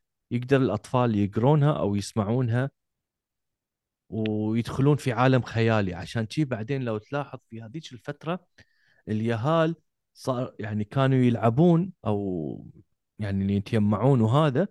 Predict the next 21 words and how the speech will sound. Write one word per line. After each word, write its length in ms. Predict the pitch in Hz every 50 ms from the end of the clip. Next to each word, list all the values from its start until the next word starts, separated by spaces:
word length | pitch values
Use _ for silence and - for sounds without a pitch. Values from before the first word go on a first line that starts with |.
| _ _ _ _
خلاص 320 | - 117 127 123 110 - 104
أنا، 540 | 117 143 151 151 147 147 151 131 - 143
أنا، 360 | 165 165 165 156 147 - - 143
أنا 100 | 151 147
الساحر، 640 | 135 - - 151 139 131 131 123 120 107 - _ _ _ _ _ _ _ _ -
أنت 200 | 127 143 135 -
المحقق، 800 | 147 131 123 123 - - - 135 - _ - - - _ - - _ _ _ _ _ _ -
أنت 560 | 127 143 151 - _ - 151 143 139 143 - 80
الغول، 560 | 110 127 117 101 120 147 139 123 101 90 90 - _ _ _ _ -
أنت 240 | 123 147 147 - 156
ما 120 | 143 139
أعرف 180 | 127 127 131 -
شو، 180 | - 208 180
يلعبون 500 | 151 147 139 120 147 131 135 120 92 80 - - _ _ _ _ _ _
ويمثلون 600 | 123 123 127 127 127 - - - 135 143 120 107
ويسوون 420 | 101 101 - 120 117 120 131 127 117
مثل 540 | 113 - - 117 107 104 95 87 76 65 - - -
تمثيلية 720 | 117 110 - - 117 113 120 127 127 117 107 98 85 - _ _
مع 160 | - - 95
بعض، 300 | 92 95 101 90 85 - - -
يلعبون 440 | 92 87 82 95 95 107 110 101